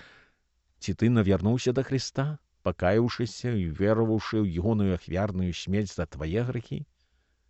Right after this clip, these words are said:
Калі так, ці ты працягваеш жыць пад ягоным кіраваннем, чытаючы я рэгулярна ягонае слова,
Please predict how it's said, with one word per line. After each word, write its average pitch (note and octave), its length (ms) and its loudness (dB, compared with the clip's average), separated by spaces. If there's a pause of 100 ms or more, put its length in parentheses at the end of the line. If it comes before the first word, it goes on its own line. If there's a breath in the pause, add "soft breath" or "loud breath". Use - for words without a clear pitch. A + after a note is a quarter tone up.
(120)
Калі D#2+ 240 -4
так, C#3 280 -4 (680 soft breath)
ці B2 160 2
ты C#3+ 140 6
працягваеш E3 640 8
жыць D3 400 8
пад B2+ 160 4
ягоным D3+ 400 6
кіраваннем, D3+ 680 6 (380 soft breath)
чытаючы D3+ 560 8
я C#3 100 12 (140)
рэгулярна D3 640 10
ягонае D3+ 400 6
слова, D3 420 8